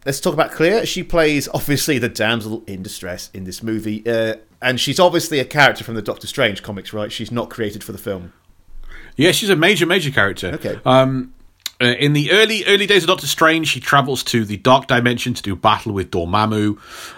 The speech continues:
Speaker 2: And one of Dormammu's, uh, slaves, or, I don't know, something like that, is,
Speaker 1: Hmm.
Speaker 2: uh, is, is this, this Clea who looks humanoid.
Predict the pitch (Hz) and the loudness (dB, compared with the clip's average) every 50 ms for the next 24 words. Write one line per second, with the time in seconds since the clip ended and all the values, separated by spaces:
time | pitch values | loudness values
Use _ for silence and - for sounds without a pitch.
0 | - - 95 98 101 98 98 98 90 - 104 110 110 113 123 131 131 127 127 123 | -4 0 0 2 2 0 -2 -6 -8 -8 -8 -4 2 4 6 6 6 6 4 2
1 | 117 107 104 - - 123 107 107 113 110 113 113 110 107 104 104 95 - - - | 2 0 -4 -2 0 0 2 2 2 2 2 2 0 0 -2 -2 -2 -2 -4 -4
2 | - - _ 69 78 71 - - - - - - - - - - - - - - | -6 -8 _ -20 -20 -20 -18 -20 -20 -20 -20 -20 -20 -20 -20 -20 -20 -20 -20 -16
3 | - - 135 - - - - - 92 101 123 165 233 233 233 233 220 185 143 107 | -8 -6 -4 -2 0 0 0 0 0 2 2 2 4 2 2 0 0 -2 -2 -2
4 | 101 95 90 90 87 87 87 - - _ - - - - - _ _ - - 180 | -2 -2 -2 -2 -2 -2 -4 -6 -10 _ -20 -20 -20 -20 -20 _ _ -4 -2 0
5 | 190 185 185 180 160 127 - - - 240 175 139 - 104 101 104 - - 101 104 | 2 4 4 4 4 4 2 0 0 0 0 0 0 0 0 0 0 2 2 2
6 | 107 - - - _ - _ - - - _ _ _ - 143 143 139 123 110 - | 2 0 -2 -10 _ -20 _ -20 -20 -20 _ _ _ 0 0 2 2 0 0 2
7 | - 123 120 120 101 87 131 135 123 - - - 127 120 - - 131 123 - - | 2 4 2 2 0 0 -2 -2 -2 -2 -4 -4 -4 -4 -2 -2 0 0 -2 -4
8 | - - - 131 120 - - - - - - - - - _ _ _ _ _ _ | -6 -6 -6 -6 -4 -4 -6 -8 -10 -12 -20 -20 -20 -20 _ _ _ _ _ _
9 | _ _ _ _ _ - - - 175 240 285 214 120 98 95 110 110 123 - - | _ _ _ _ _ -6 2 2 4 4 6 4 4 2 0 0 0 0 -2 -2
10 | - - - 254 202 123 98 90 85 85 85 - | -2 -2 -2 -2 -2 -2 -4 -4 -6 -6 -8 -10